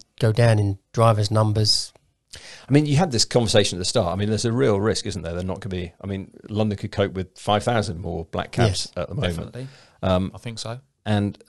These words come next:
Speaker 2: and that's one of the things that we are excited about. If you've got a, a, a, a, an app and a community that really does speak better than anyone else for the, for the, the drivers, you've got a chance then to go to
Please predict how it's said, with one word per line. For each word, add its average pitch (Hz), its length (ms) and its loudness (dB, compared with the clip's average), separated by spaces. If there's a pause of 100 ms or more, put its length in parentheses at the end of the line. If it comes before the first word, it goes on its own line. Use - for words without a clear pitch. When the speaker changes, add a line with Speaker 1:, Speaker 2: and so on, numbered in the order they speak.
(140)
Speaker 2:
and 117 120 4
that's 139 140 6
one 131 120 8
of 113 100 4
the 98 60 -6
things 104 240 2
that - 200 -4
we 104 100 4
are 101 180 4
excited - 380 -4
about. 82 300 -4
If - 100 -16
you've 113 140 -2
got - 180 0
a, 95 300 -4
a, 95 40 -6 (320)
a, 87 260 -10
a, - 120 -16 (380)
an 104 80 -4
app 104 280 -4
and 101 100 -2
a - 20 -6
community 101 440 -2
that 95 100 -6
really 98 180 2
does 92 160 -2
speak - 440 -4 (260)
better 101 180 -2
than 92 180 -6
anyone 95 360 0
else 101 260 2
for 92 140 -6
the, 85 320 -4 (160)
for - 120 -10
the, 87 220 -8 (120)
the 101 100 -10
drivers, 90 440 -2 (300)
you've 98 220 -8
got 92 200 -4
a 90 40 -4
chance 90 480 -4
then 85 220 -6
to - 100 -10
go 95 240 2
to 85 440 -4